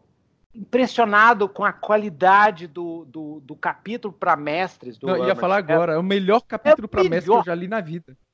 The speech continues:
Speaker 1: É o melhor, ok?
Speaker 2: É o melhor.
Speaker 1: Eu só não falo que é o melhor do livro sagrado, porque eu tenho medo, né, de,
Speaker 2: <laughs>
Speaker 1: dentro da igreja, de a gente sofrer alguma coisa da igreja do Apocalipse, né? O livro sagrado é o livro sagrado.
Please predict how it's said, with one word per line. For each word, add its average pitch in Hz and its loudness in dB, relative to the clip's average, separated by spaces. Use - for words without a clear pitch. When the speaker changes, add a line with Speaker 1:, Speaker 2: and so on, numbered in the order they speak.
Speaker 1:
É 240 -4
o 285 4
melhor, 208 2
ok? 202 -2
Speaker 2:
É - -4
o 185 -8
melhor. 180 -2
Speaker 1:
Eu 151 -2
só 277 6
não 285 -4
falo 262 0
que - -8
é - 0
o 254 -2
melhor 214 2
do 208 -2
livro 185 -6
sagrado, 185 2
porque - -12
eu 208 2
tenho 190 -6
medo, 185 -2
né, 165 0
de, 160 -6
Speaker 2:
<laughs> - -20
Speaker 1:
dentro 170 -2
da 180 4
igreja, 160 0
de 151 -4
a 160 4
gente 151 -8
sofrer 170 -4
alguma 160 -2
coisa 156 -2
da 156 0
igreja 143 -6
do 156 -2
Apocalipse, 151 -2
né? 123 -8
O 147 -2
livro 170 -6
sagrado 185 2
é - -2
o 185 -4
livro 175 -8
sagrado. 143 -4